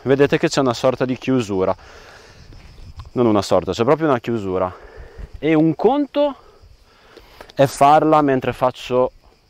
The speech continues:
il guerriero due, non succede niente, e un conto è farla quando sto cercando la torsione. Di più io questa chiusura tra le due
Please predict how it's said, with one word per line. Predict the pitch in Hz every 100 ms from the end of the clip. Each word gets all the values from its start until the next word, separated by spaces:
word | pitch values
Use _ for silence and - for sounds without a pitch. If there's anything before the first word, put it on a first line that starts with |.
| _
il | - 117
guerriero | 113 120 120 117
due, | 107 98 90
non | 90 101
succede | - - 104 98
niente, | 92 87 87 90 - _ - - -
e | 190
un | 226
conto | - 147 151
è | 190
farla | - 107 113 139
quando | - 120 131 147
sto | - 131
cercando | - 160 127 110 120
la | 120
torsione. | - 147 - - 80 85 92 - - - - _
Di | 104
più | - 147
io | 143 147
questa | 131 123 127 - _ _ _ _ _ _ -
chiusura | - 123 349 - _ _ _ _ _ _ _ _ _ _ _ _ _ _ _ _ _ _ _
tra | 98
le | 117
due | 131 117 123 160